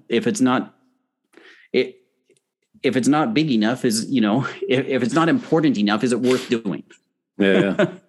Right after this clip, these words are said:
Speaker 2: Yeah. No, absolutely, man. I love it. And obviously I can see the passion there as well. What, um, have you ever, uh, played a, a machine, computer in chess?
Speaker 1: <laughs> Yes.
Speaker 2: Yeah.
Speaker 1: Yes, I have. I've been, uh, soundly and roundly defeated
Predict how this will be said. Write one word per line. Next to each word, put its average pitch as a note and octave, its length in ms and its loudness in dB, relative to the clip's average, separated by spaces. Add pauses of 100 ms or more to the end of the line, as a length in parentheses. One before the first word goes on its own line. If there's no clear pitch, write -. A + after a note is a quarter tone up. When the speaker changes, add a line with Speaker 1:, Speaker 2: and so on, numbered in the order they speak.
(120)
Speaker 2:
Yeah. G2+ 260 0 (160)
No, - 80 4
absolutely, B2+ 540 4
man. A2+ 180 4
I A2 60 2
love A2 240 2
it. F#2 140 -2
And G#2 180 2
obviously A2+ 320 0
I G2 40 2
can G#2 140 -2
see C3+ 140 2
the G#2 100 0
passion - 360 -2
there F#2+ 140 2
as E3+ 120 0
well. A#2 180 -2 (520)
What, D3 280 2
um, A#2 360 2
have C3 100 0
you C#3+ 120 4
ever, B2+ 320 0 (100)
uh, G#2+ 100 -4
played A#2 340 0
a, A2+ 40 2
a A2 220 -2
machine, A#2 420 -2
computer C3 420 -2 (440)
in G2 120 -2
chess? C3+ 340 0
Speaker 1:
<laughs> - 60 -14
Yes. B2+ 400 -2 (520)
Speaker 2:
Yeah. A2 100 0
Speaker 1:
Yes, - 180 0
I G#2 80 2
have. A#2 400 0 (260)
I've A2+ 180 0
been, G#2+ 240 2
uh, F#2 200 0
soundly A#2+ 580 2
and G#2+ 140 2
roundly A#2 360 0
defeated G#2 600 0